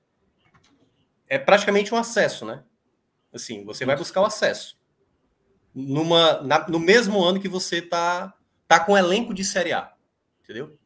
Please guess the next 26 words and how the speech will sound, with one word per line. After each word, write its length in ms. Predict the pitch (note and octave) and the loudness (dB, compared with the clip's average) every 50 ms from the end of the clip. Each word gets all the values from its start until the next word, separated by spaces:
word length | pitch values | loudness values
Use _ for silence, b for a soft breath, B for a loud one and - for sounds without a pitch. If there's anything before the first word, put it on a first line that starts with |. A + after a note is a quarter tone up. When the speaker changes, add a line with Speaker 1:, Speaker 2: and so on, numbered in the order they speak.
| _ _ _ _ _ | _ _ _ _ _
Speaker 1:
Fortaleza 440 | A2+ G#2 G2 C#3+ C3 C3 C#3+ C#3 D#3 | -12 -6 -4 -2 -2 -2 -2 -2 -2
aumentou 300 | D#3 D3+ D3 D3+ D3+ C3+ | -2 -4 -6 -8 -10 -8
bem 200 | A#2+ B2+ C#3 E3 | -6 -4 -2 -2
a 80 | F3 | -2
folha, 520 | - - - C#3+ C3 C3 C#3+ F3 G#3+ A3+ b b b b b b - | -2 -4 -6 -6 -6 -4 -4 -6 -8 -10 b b b b b b -12
e 60 | E4 | -4
eu 100 | E4 A#3+ | 0 2
acho 220 | G3 G3+ G3 - | 2 2 0 -2
que 260 | - F#3+ D3 - - _ _ _ _ _ _ _ | -6 -10 -10 -10 -14 _ _ _ _ _ _ _
não 100 | B2 A#2+ | -18 -12
tem 160 | - C#3+ C3+ | -10 -8 -6
nada 280 | B2 B2+ C#3 D3+ D3+ C#3+ | -2 -2 -2 -2 -2 -4
de 80 | C3+ | -2
errado 300 | C3+ A2+ A2+ A#2+ B2+ - | -2 0 0 -2 -2 -4
que 80 | - - | -8 -14
o 40 | - | -14
Fortaleza 400 | - A#2 A#2 B2 A#2 A2+ A2+ A2+ | -14 -10 -8 -8 -8 -8 -8 -10
tá 100 | A#2+ G#2+ | -10 -8
fazendo. 400 | - A#2+ G#2+ A2 A2+ C3+ E3+ F3 C#3 | -8 -8 -6 -6 -8 -8 -8 -12 -18
O 40 | A#2 | -10
Fortaleza 300 | - - B2+ C3+ D#3+ D3 | -8 -6 -4 -4 -4 -2
só 100 | F#3+ F#3 | -2 -2
não 100 | F#3+ F#3 | -2 0
pode 260 | - E3+ E3+ F#3 F#3 | 0 0 0 0 0
é 40 | G#3 | -2
comprometer, 880 | G#3 A3+ A3 A3 A3 A#3 A#3 A3 A3 - E3+ D#3 E3+ G3+ A#3+ - - | -4 -6 -8 -8 -8 -6 -6 -6 -6 -4 -4 -2 -2 -4 -4 -8 -14